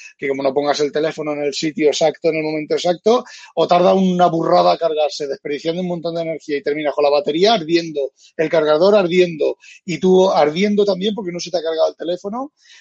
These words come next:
Bueno, pues llevan un, han di-, han ideado un sistema para que poner el teléfono sobre el cargador. Están vendiendo ahora, ahora un círculo, una especie de, de, de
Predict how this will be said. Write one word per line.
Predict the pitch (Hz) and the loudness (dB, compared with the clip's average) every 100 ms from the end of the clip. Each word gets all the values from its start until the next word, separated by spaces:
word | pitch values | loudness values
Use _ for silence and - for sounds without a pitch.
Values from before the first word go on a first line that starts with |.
| _ | _
Bueno, | 180 147 | -6 -6
pues | 147 | -4
llevan | 175 202 202 | 0 0 -2
un, | 196 | -4
han | 170 175 156 | -6 -8 -4
di-, | 180 175 165 | -2 0 -2
han | 170 165 | -4 -8
ideado | 165 170 196 | -2 0 2
un | 202 | 0
sistema | 160 - 190 208 214 | -6 -4 0 0 0
para | 165 151 165 170 | -2 2 0 0
que | 156 139 135 | -4 -4 -6
poner | 143 156 | -8 -6
el | 143 135 | -6 -6
teléfono | 143 147 170 175 | -8 -8 -8 -10
sobre | 170 139 | -6 -6
el | 131 | -6
cargador. | 131 135 190 214 156 - - | -4 -4 -4 -4 -6 -8 -20
Están | - 143 | -10 -8
vendiendo | 143 151 147 | -6 -8 0
ahora, | 151 160 175 - - | 2 2 0 -2 -2
ahora | 143 147 | 2 2
un | 131 127 | 0 0
círculo, | 185 165 185 180 320 - _ _ _ | 0 0 2 2 0 -4 _ _ _
una | 156 | -8
especie | 143 151 156 | -6 -4 0
de, | 151 147 | 0 0
de, | 175 160 147 143 139 | -4 -10 -2 -2 -2
de | 175 156 147 | -10 -4 -4